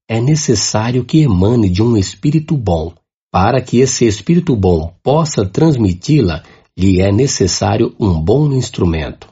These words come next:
Para que queira transmiti-la, é preciso que o objetivo lhe convenha.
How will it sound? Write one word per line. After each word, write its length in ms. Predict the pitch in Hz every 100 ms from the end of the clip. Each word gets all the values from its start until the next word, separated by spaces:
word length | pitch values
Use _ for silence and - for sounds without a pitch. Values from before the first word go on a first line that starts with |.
| _ _ _ _ _
Para 280 | 113 101 90
que 320 | - 104 - _
queira 460 | 147 185 202 131 90
transmiti-la, 960 | - 127 110 90 78 - 123 95 - - _ -
é 100 | 98
preciso 720 | - 82 78 - 113 127 131
que 180 | - 95
o 80 | 90
objetivo 840 | 87 90 87 78 - 147 165 160
lhe 160 | 135 131
convenha. 640 | - 87 80 80 73 -